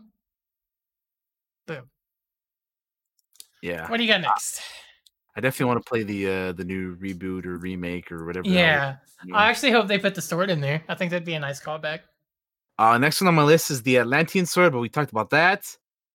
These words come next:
Speaker 2: And the one after that is Frostmourne. We talked about <laughs> that.
Speaker 1: <laughs>
Speaker 2: Uh, the Sword of Omens. We just talked about that. Uh, oh, here's one that we haven't talked about yet. I have the Green Destiny.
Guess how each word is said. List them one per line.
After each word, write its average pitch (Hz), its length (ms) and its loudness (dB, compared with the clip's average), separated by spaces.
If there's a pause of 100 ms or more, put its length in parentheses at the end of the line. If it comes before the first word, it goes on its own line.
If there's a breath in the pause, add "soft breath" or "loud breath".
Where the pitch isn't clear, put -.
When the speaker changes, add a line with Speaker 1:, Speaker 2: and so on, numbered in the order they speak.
(200)
Speaker 2:
And 110 100 -6
the 123 60 2
one 131 140 4
after 131 240 -2
that 143 220 4
is 123 120 -2
Frostmourne. 190 500 4
We 147 80 0
talked 127 200 0
about 117 200 -4
<laughs> - 20 -8
that. 190 640 0
Speaker 1:
<laughs> 254 840 -4 (100)
Speaker 2:
Uh, 135 160 4
the 139 100 0
Sword 180 280 4
of 156 80 4
Omens. 208 440 4
We 143 80 -6
just 127 240 -6
talked 147 220 0
about 135 240 -2
that. 180 320 2 (960)
Uh, 117 300 2 (120)
oh, 151 120 2
here's 240 260 0
one 190 160 2
that 156 100 2
we 147 80 2
haven't 127 180 -2
talked 123 200 -4
about 107 180 -8
yet. 110 280 -6 (720)
I 135 100 2
have 170 280 2
the 160 100 2
Green 170 380 2
Destiny. 175 580 2